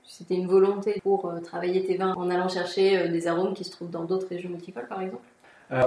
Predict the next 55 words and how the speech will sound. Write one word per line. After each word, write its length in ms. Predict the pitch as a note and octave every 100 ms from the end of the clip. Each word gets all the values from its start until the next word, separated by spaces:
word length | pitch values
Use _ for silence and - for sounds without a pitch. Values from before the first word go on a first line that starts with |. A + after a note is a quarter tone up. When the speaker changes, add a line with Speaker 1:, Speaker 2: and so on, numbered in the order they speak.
| -
Speaker 2:
en 140 | F3
partie, 760 | F3 E3 - - G#3 G#3+ A3 -
euh, 220 | C3+ B2+ B2+
mais 60 | C#3
c'est 180 | D3+
surtout 320 | D3 - - F#3
parce 300 | E3 B2+ -
que 400 | D#3 D#3+ D#3+ D#3
je 160 | -
connais 200 | C3+ C#3+
des 140 | C#3 B2
vignerons 440 | C#3+ D#3+ D#3 D3+
en 20 |
Bourgogne. 480 | B2 A#2 A#2 C#3 F#3+ - - - - _ -
Euh, 180 | A2 G#2+
j'aime 220 | C#3 D3+
leur 160 | D#3
façon 300 | - C#3 C#3
de 60 | C3+
travailler, 580 | - B2+ A2+ A#2+ D3+ F3+
ils 80 | -
sont 180 | B2
comme 240 | A2+ G#2+ A2+
nous, 80 | D3
donc 260 | B2+ -
ils 80 | A#2
mettent 220 | G#2+ -
pas 140 | A#2+ A#2+
de, 240 | A2 G#2+
des 220 | A2+ A2+
arômes 260 | G#2+ A2+ A2
chimiques, 560 | - A2+ B2+ D3+ - - - - -
ils 120 | A#2+
levurent 340 | A#2 A2+ A#2
pas 140 | C3+ B2
leur 200 | A2 -
vin, 440 | B2+ D#3 F3 F3 C#3+
et 100 | B2
je 80 |
voulais 240 | A2+ A#2+ C3+
garder 440 | C3+ B2 A#2 D3
en 80 | C3+
fait, 260 | - C#3 C3
euh, 140 | A2
cette 240 | G#2+ B2+ -
trame-là 460 | - A#2+ B2 D3+
et 40 | C#3+
ne 60 |
pas 160 | A#2+ C3+
utiliser 400 | - C#3 B2 C3+
des 140 | B2
fûts 200 | - -
neufs 280 | A#2+ D3 -
qui 100 | -
pourraient 460 | A2 A2+ A#2+ C3+